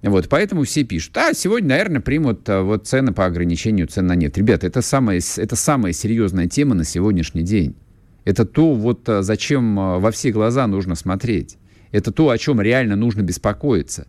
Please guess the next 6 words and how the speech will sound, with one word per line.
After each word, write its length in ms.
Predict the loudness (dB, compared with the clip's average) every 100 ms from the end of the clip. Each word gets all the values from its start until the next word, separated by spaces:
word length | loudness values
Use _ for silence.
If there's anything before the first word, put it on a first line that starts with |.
| -12 -4
Это 220 | -2 -2
очень 420 | 2 2 2 -4
серьезно. 680 | -4 -2 0 0 -2 -8 -16 _ -20 -18 0
То 100 | 0
есть 180 | 0
это, 880 | -2 -4 -4 _ -2 0 2 0 -4